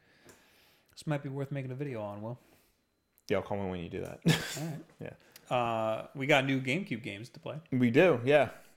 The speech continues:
Speaker 1: We got
Speaker 2: I've been
Speaker 1: Sunshine finally.
Speaker 2: Yeah.
Speaker 1: We got, uh, Sonic Adventure two finally.
Speaker 2: Yep.
Speaker 1: And then maybe this weekend at Too Many Games, we'll get some more.
Speaker 2: Yeah. I've,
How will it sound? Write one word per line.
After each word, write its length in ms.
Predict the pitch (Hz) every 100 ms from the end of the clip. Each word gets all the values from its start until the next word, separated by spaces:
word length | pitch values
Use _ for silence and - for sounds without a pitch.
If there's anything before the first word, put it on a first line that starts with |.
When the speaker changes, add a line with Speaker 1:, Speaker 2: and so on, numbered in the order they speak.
| _ _ - - _ _ _ _
Speaker 1:
We 100 | 127
got 460 | 120 120 117 113 127
Speaker 2:
I've 140 | 123
been 80 | 131
Speaker 1:
Sunshine 420 | 123 135 120 127
finally. 400 | 131 123 120 123
Speaker 2:
Yeah. 220 | 107 95 - - _
Speaker 1:
We 80 | -
got, 480 | 123 110 110 113 - _ -
uh, 380 | 123 120 113 113
Sonic 480 | - 131 127 127
Adventure 420 | 123 123 127 - 127
two 320 | - 131 131
finally. 460 | 143 135 135 143 135
Speaker 2:
Yep. 340 | 127 - - - _ _ _ _ _ _ _ _
Speaker 1:
And 100 | 139
then 60 | 151
maybe 200 | 165 170
this 180 | 240 -
weekend 360 | 151 143 135
at 200 | 135 131
Too 100 | -
Many 160 | 156 151
Games, 380 | 151 202 156 143
we'll 100 | 143
get 140 | 165
some 100 | 180
more. 160 | 208 -
Speaker 2:
Yeah. 220 | 139 127 127 - 131
I've, 180 | 147